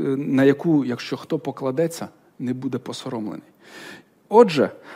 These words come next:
апостол Павло, коли звертається до тексту пророка Ісаї, він по великому рахунку каже про те,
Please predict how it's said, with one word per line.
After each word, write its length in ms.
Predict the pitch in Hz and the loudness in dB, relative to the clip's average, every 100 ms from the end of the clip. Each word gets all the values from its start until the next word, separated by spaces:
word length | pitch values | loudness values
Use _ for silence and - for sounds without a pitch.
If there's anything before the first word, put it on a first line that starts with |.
| - | -8
апостол 580 | 139 - 240 - 202 - | 0 6 6 10 8 8
Павло, 440 | 190 180 247 220 | 6 8 10 10
коли 240 | - 165 175 | 10 8 8
звертається 880 | 143 185 - 240 240 208 175 - | 8 2 4 8 12 12 10 6
до 160 | 139 151 | 2 2
тексту 440 | 151 226 226 - | 4 4 4 -4
пророка 440 | 160 170 180 196 170 | -2 2 2 2 2
Ісаї, 680 | 151 - 220 269 220 107 - - - _ - _ _ - | 0 0 0 2 2 0 -4 -18 -20 _ -20 _ _ -10
він 100 | 185 | -8
по 180 | 196 180 | -6 0
великому 500 | 175 208 - 170 160 | 4 4 2 -2 0
рахунку 640 | 143 - - 254 - 104 - _ _ _ | -2 -2 0 0 0 -10 -14 _ _ _
каже 300 | - 185 170 | -4 -2 -2
про 260 | 160 - 147 | -4 -4 -6
те, 360 | - 208 214 | -2 2 2